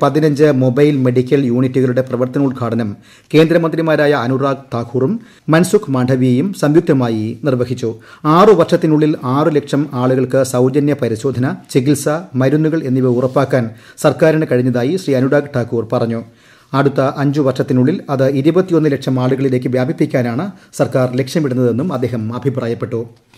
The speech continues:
രാജ്യത്തെ നഗരാസൂത്രണ പരിഷ്കരണങ്ങളുടെ ശേഷി സംബന്ധിച്ച റിപ്പോർട്ട് നീതി ആയോഗ് പുറത്തിറക്കി. നഗരാസൂത്രണവുമായി ബന്ധപ്പെട്ട് ഒട്ടേറെ ശുപാർശകൾ റിപ്പോർട്ടിലുണ്ട്. ആരോഗ്യകരമായ നഗരങ്ങൾ ആസൂത്രണം ചെയ്യുന്നതിനുള്ള ഇടപെടലുകൾ, നഗരഭൂമിയെ കാര്യക്ഷമമായി ഉപയോഗിക്കുക,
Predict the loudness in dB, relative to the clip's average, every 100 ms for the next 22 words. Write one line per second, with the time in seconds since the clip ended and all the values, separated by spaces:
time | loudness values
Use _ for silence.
0 | _ _ _ 0 4 6 4 4 2 2
1 | 0 2 2 0 0 0 0 -2 -2 -4
2 | -2 -2 0 0 0 -2 0 0 0 -4
3 | -2 0 -2 -2 -2 -2 0 0 0 -12
4 | _ -2 0 0 -2 -2 -2 -2 -4 -4
5 | -2 -4 -6 -6 -8 -12 -12 0 2 2
6 | 0 0 0 0 0 0 0 -2 -2 -2
7 | 0 0 -2 0 0 0 -2 -2 -2 -2
8 | -2 0 -2 -4 -4 -2 -4 -4 -8 -16
9 | -20 -4 0 2 2 2 2 2 2 2
10 | 0 0 0 -2 -6 -6 -4 -4 -2 -2
11 | -2 -2 0 -2 -4 -6 -6 -2 0 0
12 | 2 0 -2 -16 -20 -6 0 4 4 2
13 | 0 0 -2 -2 -2 -2 -2 -2 0 0
14 | 2 0 0 -2 -4